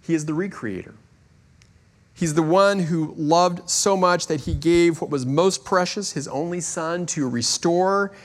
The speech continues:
and to rescue people just like us who are broken and destined for discard.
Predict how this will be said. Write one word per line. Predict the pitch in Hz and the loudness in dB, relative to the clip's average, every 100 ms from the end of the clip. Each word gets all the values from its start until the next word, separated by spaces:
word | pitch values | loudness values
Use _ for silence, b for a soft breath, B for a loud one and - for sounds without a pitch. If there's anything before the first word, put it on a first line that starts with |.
| B B - | B B -12
and | 123 | -6
to | 135 | -4
rescue | 123 156 190 - 202 190 190 190 b b b _ | 0 0 0 -2 -4 -4 -4 -6 b b b _
people | - 180 156 | -12 -6 -6
just | 120 165 170 - | -2 -2 -2 -2
like | 190 - | -2 -2
us | 123 117 - - - _ _ _ _ | -4 -6 -8 -12 -14 _ _ _ _
who | - 147 | -4 0
are | 123 | 0
broken | 127 151 175 180 202 190 190 | 0 2 4 2 0 -4 -4
and | 151 127 120 | -4 -4 -4
destined | 123 165 - 190 175 | 2 2 2 -6 -8
for | 165 | -8
discard. | 139 120 - - 90 | -8 -8 -8 -10 -12